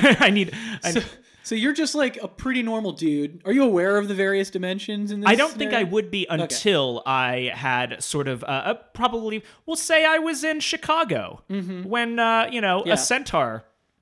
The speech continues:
Speaker 1: um,
Speaker 2: Stepped on your car.
Speaker 1: and broke my leg.
Speaker 2: <laughs> Yeah, yeah, yeah. Okay.
Speaker 1: Um, and, uh, and so I think that, that, uh, you know, in that, in that moment, uh,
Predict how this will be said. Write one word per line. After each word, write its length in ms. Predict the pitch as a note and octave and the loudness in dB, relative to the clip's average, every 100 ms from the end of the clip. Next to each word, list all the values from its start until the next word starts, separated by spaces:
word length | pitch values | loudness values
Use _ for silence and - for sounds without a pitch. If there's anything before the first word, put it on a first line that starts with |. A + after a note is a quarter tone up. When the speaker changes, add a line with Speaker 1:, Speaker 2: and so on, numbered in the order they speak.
| _ - | _ -4
Speaker 1:
um, 420 | D3+ D3 D3 D3+ _ _ _ | 0 0 -2 -10 _ _ _
Speaker 2:
Stepped 340 | - G3+ G3 | -6 -6 -2
on 100 | G3+ | -2
your 100 | F#3 D#3+ | -4 -4
car. 460 | F3 D#3 D3+ D3 - _ E3+ C#3 - | -2 -2 -2 -6 -12 _ -18 -12 -2
Speaker 1:
and 160 | D#3+ | -2
broke 240 | D#3 F#3 - | 2 0 2
my 100 | F#3+ | -2
leg. 300 | G#3+ - - | 0 -2 -4
Speaker 2:
<laughs> 40 | _ - | _ -4
Yeah, 220 | G#3 F3 - - | 0 0 -2 -14
yeah, 100 | F3+ | -12
yeah. 140 | D#3 | -12
Okay. 120 | B2+ D#3+ | -2 0
Speaker 1:
Um, 420 | D#3 C#3+ C3+ C#3 _ _ _ _ _ _ - | 2 0 -4 -10 _ _ _ _ _ _ -4
and, 320 | F#3 F3+ F3+ | 0 0 2
uh, 280 | F#3 F#3 F#3 - | 4 4 4 2
and 160 | F#3 | -2
so 160 | - G#3+ | 2 2
I 60 | G3+ | 2
think 320 | A3+ G#3+ - | 0 -4 -2
that, 260 | G3+ G3 D#3 | -2 -2 0
that, 280 | F#3 F#3+ | 0 0
uh, 240 | F3+ F3+ F3 | 2 2 2
you 120 | G3+ | -2
know, 100 | D3+ | -4
in 220 | C#3+ E3 E3 | -2 0 2
that, 240 | D#3+ - | 0 0
in 140 | D#3+ | -4
that 200 | D#3 D3 | -2 -2
moment, 640 | C#3+ D3+ E3+ D3 C#3 - - - | -2 -4 -2 -4 -4 -8 -8 -2
uh, 400 | B2+ A#2+ A#2 | 0 0 -2